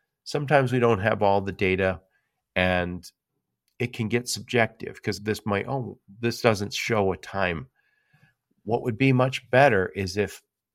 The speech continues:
the system was filled with stuff that came directly from MacroPoint.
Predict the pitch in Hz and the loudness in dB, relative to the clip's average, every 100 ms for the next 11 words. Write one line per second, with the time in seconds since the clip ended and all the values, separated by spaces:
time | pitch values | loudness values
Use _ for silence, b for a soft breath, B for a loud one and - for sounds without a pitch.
0 | - 104 - 135 131 - 104 98 95 - | -12 -10 -4 -2 -2 -2 -2 -2 -4 -4
1 | 127 120 104 98 85 - 95 87 - 95 | -2 0 0 -2 -4 -2 -2 -2 -4 -6
2 | - - 104 104 98 90 87 90 85 92 | -6 -8 -4 -2 -4 -6 -2 -2 -2 -4
3 | 90 80 - 80 76 78 78 _ _ _ | -6 -6 -2 0 0 -4 -10 _ _ _
4 | _ _ _ _ _ _ - 131 139 90 | _ _ _ _ _ _ 0 2 2 -4
5 | - - | -8 -16